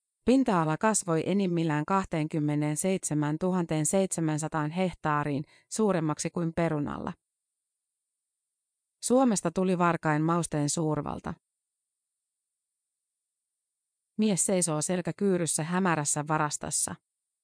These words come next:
Farming, the biggest job on earth, lukee lippalakissa. Lehmuskanta on saanut tilauksen Yhdysvalloista.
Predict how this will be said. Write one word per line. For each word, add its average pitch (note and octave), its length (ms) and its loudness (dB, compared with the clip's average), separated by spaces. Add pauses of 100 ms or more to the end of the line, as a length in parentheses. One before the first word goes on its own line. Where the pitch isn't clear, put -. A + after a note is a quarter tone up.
(380)
Farming, G#3+ 580 2 (400)
the F3+ 120 0
biggest G3 420 0 (140)
job E3 220 -2
on D3+ 220 0
earth, E3 340 -2 (480)
lukee F#3 320 0
lippalakissa. D#3+ 760 -4 (1900)
Lehmuskanta G3+ 720 2
on D#3 140 0
saanut D#3 400 0
tilauksen D#3+ 540 0
Yhdysvalloista. D3+ 1000 -4